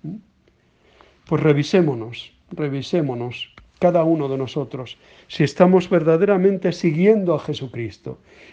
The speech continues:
Y si eso se nota en, en lo que, en nuestras obras, ¿no? Eh, en lo que se, se,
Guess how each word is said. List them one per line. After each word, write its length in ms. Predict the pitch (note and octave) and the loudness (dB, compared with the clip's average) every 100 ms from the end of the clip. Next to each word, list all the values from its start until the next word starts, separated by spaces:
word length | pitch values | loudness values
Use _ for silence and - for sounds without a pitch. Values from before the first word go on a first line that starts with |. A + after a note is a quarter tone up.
| - | 2
Y 80 | C#3+ | 4
si 200 | D#3 C#3+ | 6 4
eso 220 | D#3 G#3 | 4 2
se 160 | G#3+ | 2
nota 480 | E3+ G#3 G#3+ E3 B2+ | 2 2 0 -6 -6
en, 240 | A#2+ B2+ - _ _ - | -12 -14 -18 _ _ -2
en 180 | C#3 | 0
lo 140 | C3+ A#2+ | -2 -4
que, 340 | C3+ A#2 A2+ _ _ _ _ _ | -4 -4 -6 _ _ _ _ _
en 200 | C#3 B2+ | -4 -2
nuestras 600 | C3 - C#3 A#2+ A2+ - - - | -4 -4 -4 -4 -6 -12 -14 0
obras, 520 | E3+ A3+ F#3 A#2+ - | 2 4 2 -6 -6
¿no? 260 | D3 A#3+ F4+ - | -4 -4 -6 -10
Eh, 380 | B2 A#2 A#2+ C#3 | -12 -12 -12 -10
en 120 | B2+ | -8
lo 140 | B2+ A#2 | -6 -4
que 160 | C3 | -4
se, 460 | - C3 B2 A#2 A2+ - - _ - | -2 -2 -2 -4 -8 -16 -20 _ -18
se, 260 | - - | -12 -6